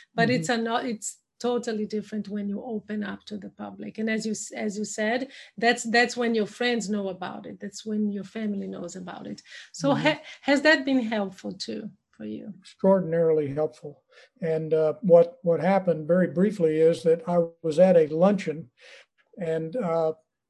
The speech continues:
Speaker 2: one of the speakers was a man who had been very successful in the corporate world here in Houston, been, you know, C E O of two large energy companies. And he was telling his story about having experienced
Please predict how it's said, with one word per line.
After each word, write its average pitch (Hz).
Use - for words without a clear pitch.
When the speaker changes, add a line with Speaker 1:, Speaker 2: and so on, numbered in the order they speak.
Speaker 2:
one 202
of 202
the 160
speakers 202
was 160
a 165
man 170
who 160
had 151
been 156
very 190
successful 175
in 175
the 160
corporate 180
world 165
here 165
in 151
Houston, 165
been, 156
you 170
know, 151
C 196
E 170
O 165
of 165
two 170
large 160
energy 170
companies. 165
And 170
he 190
was 185
telling 196
his 226
story 156
about 160
having 160
experienced 175